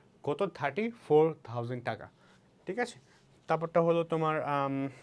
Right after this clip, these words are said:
আমরা দেখি, আমরা তারপর লিখবো কি,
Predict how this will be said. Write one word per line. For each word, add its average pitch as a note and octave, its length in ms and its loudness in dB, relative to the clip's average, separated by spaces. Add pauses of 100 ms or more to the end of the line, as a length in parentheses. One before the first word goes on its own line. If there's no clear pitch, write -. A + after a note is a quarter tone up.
আমরা C3+ 220 -4
দেখি, C#3 200 -4 (2250)
আমরা D3+ 220 -6
তারপর E3 260 -2
লিখবো D#3 280 2 (140)
কি, D#3 120 2